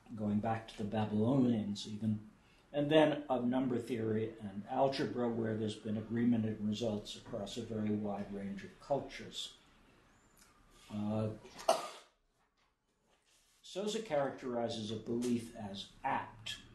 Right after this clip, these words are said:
if it's true by virtue of a competence of the agent. Uh, replacing truth by some other criterion of success, this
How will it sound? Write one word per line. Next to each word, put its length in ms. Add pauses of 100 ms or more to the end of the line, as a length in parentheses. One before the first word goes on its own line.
(460)
if 160
it's 200
true 280
by 180
virtue 580
of 120
a 60
competence 1000
of 160
the 160
agent. 520 (3000)
Uh, 320
replacing 680
truth 340
by 140
some 360
other 220
criterion 680
of 100
success, 760
this 380